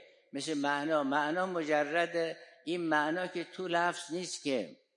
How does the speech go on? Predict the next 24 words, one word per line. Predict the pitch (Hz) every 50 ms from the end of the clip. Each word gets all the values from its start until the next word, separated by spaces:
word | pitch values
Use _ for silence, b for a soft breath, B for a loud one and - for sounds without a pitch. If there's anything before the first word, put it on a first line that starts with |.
| _ _ _ _ _ _ _
فرق | - - - - 135 156 170 170 170 147 147 156 147 143 139 123 - - - - - _ _ _ _ _ _ _ _ _ _
همین | - - - - 123 131 143 143 143 139 139
مطلب | 139 135 131 127 127 123 131 135 131 131
مادی | 131 135 135 135 135 127 127 131 131
و | 131 127 131
مجرد | 131 127 127 127 143 156 156 -
همینه. | 165 160 160 156 139 127 127 120 123 135 - _ _ _ _ _ _ _ _
این | - 156 175 175 170 156 143 - 113 120 123 117 117
گلاب | 143 180 190 185 175 170 165 160 156 147 139 - - - - - - - -
یه | 127 143
امر | 143 143 139 135
مادی | 123 113 107 104 90 - 107 101
است، | 87 - - - - - - - _ _ _ _ _ _ _ _ _ -
تو | - 151
برگ | 139 143 139 131 127 120 117 120 113
گله، | 107 107 117 107 95 87 82 - - _ _ _ _ _ _ _ _ _ _ _ _ _ - 120
اما | 135 156 175 175
اون | 196 196 180
معنا | 156 143 143 147 151 143 151 156 175 190 214 202 -
که | - 190 185
تو | - - 170
این | 175 175 170
لفظ | 160 156 165 180 196 196 180 147 - - 151
نیست. | 147 139 131 113 98 87 - - - - - - -